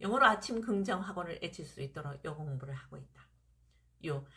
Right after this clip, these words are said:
난 날마다 열여덟 시간 이상 공복을 한다.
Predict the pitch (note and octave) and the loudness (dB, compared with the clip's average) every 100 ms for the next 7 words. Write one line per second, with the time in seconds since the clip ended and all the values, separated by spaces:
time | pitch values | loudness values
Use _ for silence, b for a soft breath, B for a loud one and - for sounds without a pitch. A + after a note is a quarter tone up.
0 | B - F3+ F#3 D#3+ G3 A3+ G#3+ G#3 - | B 2 4 6 6 8 8 8 4 2
1 | E3+ F#3+ F#3 E3 F#3+ G3 E3 D#3 C#3 D#3 | 6 8 8 6 2 2 -2 -2 -2 -4
2 | C#3+ - E3+ D#3+ D#3+ C#3+ C#3 - _ - | -6 -6 -6 -4 -4 -4 -6 -12 _ -12
3 | C#3 - | -10 -12